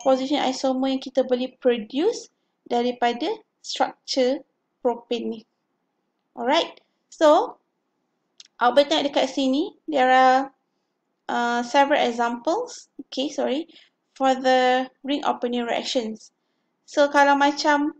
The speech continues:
kita tengok untuk nickel dengan H two tu, so actually dia start dengan cyclopropane and then tambah H two, kita guna nickel.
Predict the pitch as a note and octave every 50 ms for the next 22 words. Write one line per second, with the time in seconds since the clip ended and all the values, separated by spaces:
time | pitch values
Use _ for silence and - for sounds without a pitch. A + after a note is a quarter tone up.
0 | _ _ _ - D4 C4+ C#4+ C#4+ - C#4+ C#4+ C#4+ C#4 - C4+ C#4 C#4 C#4 - C#4+
1 | C#4 C#4 C4+ C4+ C4+ C4+ - - _ _ _ - C4 - _ _ _ _ - B3+
2 | C#4 C#4 - - - D4+ C#4 C4+ C#4 C4+ C4+ C4+ C#4+ C#4 C#4 - - - D#4 C#4
3 | C4 B3 - C#4+ F#4+ A4 - _ _ _ _ _ _ _ _ - - - - -
4 | - - C4+ C#4 C#4 - - D4 C#4+ D#4 E4+ D#4+ D#4+ C#4+ C#4+ C#4+ - _ - D4
5 | - - - B3+ B3+ B3+ B3+ B3+ B3+ B3+ B3+ B3+ B3+ C4 C4 C4+ - _ _ -
6 | - _ _ _ _ _ _ _ _ _ _ - - C4 B3+ C4 C4 C4+ C4 -
7 | B3+ B3+ B3+ - E4 F#4 A4+ A#4 - _ _ _ - C4 B3+ C4 C4+ C4+ C#4+ C#4
8 | C4 B3+ B3+ B3+ C4 B3+ C4 - C4 A#3+ A#3+ A#3+ - - _ - E4+ G#4 B4 -
9 | _ _ _ _ _ _ _ _ _ _ _ _ C4+ B3+ C4 C4 B3 B3 B3 B3
10 | B3 B3+ C4 C4 - _ - - E4+ F#4+ A#4 C5+ C5+